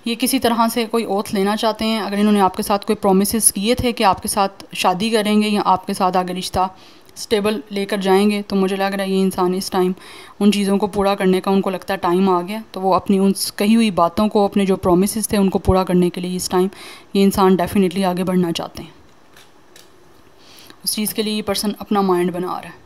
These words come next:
क्योंकि काफ़ी emotional है। Because यहाँ पे हमारे पीछे moon की एनर्जी है, that's why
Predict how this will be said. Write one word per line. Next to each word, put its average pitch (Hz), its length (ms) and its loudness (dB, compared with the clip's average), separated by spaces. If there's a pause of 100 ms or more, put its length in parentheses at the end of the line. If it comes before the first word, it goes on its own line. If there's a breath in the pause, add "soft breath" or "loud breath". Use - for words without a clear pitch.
(320)
क्योंकि 226 200 -2
काफ़ी 233 260 4
emotional 208 520 2
है। 165 100 -14 (600)
Because 208 220 -6
यहाँ 214 140 -4
पे 214 100 -6
हमारे 208 220 -4
पीछे 226 340 -10 (420 loud breath)
moon 220 220 8
की 214 80 4
एनर्जी 175 360 -2
है, 165 140 -12 (300)
that's 185 300 -6
why - 120 -16